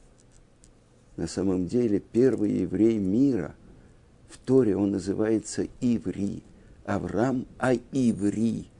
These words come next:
Весь мир идёт в одну сторону. А он оказывается по другую сторону. Весь мир служит идолам, а он остаётся с Творцом.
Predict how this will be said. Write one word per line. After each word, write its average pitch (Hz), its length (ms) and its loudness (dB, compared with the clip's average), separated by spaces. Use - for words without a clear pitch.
Весь 143 560 0
мир 123 640 2
идёт 113 360 0
в 98 60 -4
одну 104 280 -4
сторону. 107 520 -10
А 107 60 2
он 127 160 2
оказывается 98 680 -6
по - 180 -8
другую 95 500 -6
сторону. - 540 -16
Весь 131 260 4
мир 127 300 6
служит 120 640 0
идолам, 123 520 2
а 101 280 -6
он 120 420 -2
остаётся 95 760 -6
с - 140 -16
Творцом. - 720 -14